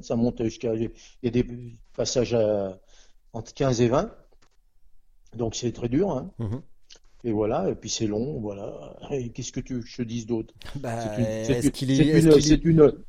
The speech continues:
Speaker 1: c'est une montée qui est, qui est sûrement une des plus dures du monde, hein. Ça,
Speaker 2: Ouais.
Speaker 1: c'est, c'est certain, hein.
Speaker 2: Euh,
Speaker 1: Avec
Speaker 2: est-ce
Speaker 1: le Taroko, le Taroko, euh, à Taïwan, mais qui est très long, lui,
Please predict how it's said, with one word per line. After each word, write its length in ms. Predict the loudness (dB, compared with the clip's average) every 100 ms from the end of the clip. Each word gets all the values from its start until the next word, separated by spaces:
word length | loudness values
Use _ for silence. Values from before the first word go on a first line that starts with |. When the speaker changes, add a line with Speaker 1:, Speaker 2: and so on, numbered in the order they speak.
| -6
Speaker 1:
c'est 260 | 2 4 6
une 100 | 6
montée 400 | 6 6 4 6
qui 80 | 2
est, 160 | 2
qui 320 | 0 2 4
est 60 | 4
sûrement 340 | 2 4 4
une 100 | 4
des 120 | 4 2
plus 160 | -2
dures 180 | -2 0
du 100 | 0
monde, 240 | 0 0 -2
hein. 120 | -4
Ça, 160 | -2 0
Speaker 2:
Ouais. 140 | 0
Speaker 1:
c'est, 340 | -2 -4 -4 -8 -14 -14
c'est 80 | -8
certain, 320 | -6 -4 -4
hein. 200 | -6 -8 -14 -20 -20 -20 -20 -20 -20 -20 -10
Speaker 2:
Euh, 360 | -4 -2 0 2
Speaker 1:
Avec 180 | 4 4
Speaker 2:
est-ce 100 | 6
Speaker 1:
le 160 | 6
Taroko, 640 | 6 6 8 8 10 12 12
le 120 | 10
Taroko, 680 | 8 8 6 8 10 10 8
euh, 60 | 6 0 -20 -8 2
à 420 | 6 8 6 6
Taïwan, 480 | 6 6 8 8 8
mais 140 | 2
qui 140 | 2 0
est 160 | -2
très 160 | 2 6
long, 260 | 6 6
lui, 340 | 4 2 0